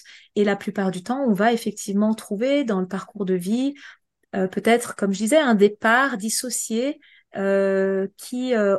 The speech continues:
ont tellement eu peur à l'époque, euh, mais n'ont jamais pu l'exprimer, que toute cette peur de l'époque est restée bloquée et aujourd'hui, quand elle est déclenchée, se transforme en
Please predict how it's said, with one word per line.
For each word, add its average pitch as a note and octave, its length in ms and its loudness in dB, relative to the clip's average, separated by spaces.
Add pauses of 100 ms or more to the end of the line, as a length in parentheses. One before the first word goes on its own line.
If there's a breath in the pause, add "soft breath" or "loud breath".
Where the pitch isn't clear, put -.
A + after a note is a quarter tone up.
ont G#3+ 260 -2 (320)
tellement A#3+ 480 0
eu A#3+ 140 -2
peur B3+ 400 2
à A3+ 80 4
l'époque, A#3 580 -2 (400 soft breath)
euh, G3 800 0
mais G#3+ 100 2
n'ont G#3+ 140 2
jamais G#3+ 260 0
pu G#3+ 160 -10
l'exprimer, A3+ 580 -2
que A#3+ 120 -6
toute A#3 240 -8
cette - 320 -4
peur C4 400 0
de A3+ 80 2
l'époque A3 420 -4
est G3 60 -4
restée G3+ 340 -6
bloquée B3+ 640 -4
et A3+ 140 0
aujourd'hui, G#3+ 520 0
quand G#3+ 200 -2
elle G3 100 2
est G3 60 4
déclenchée, G#3+ 640 -2
se F#3+ 320 -4 (100)
transforme G#3 560 -4
en F3 260 -6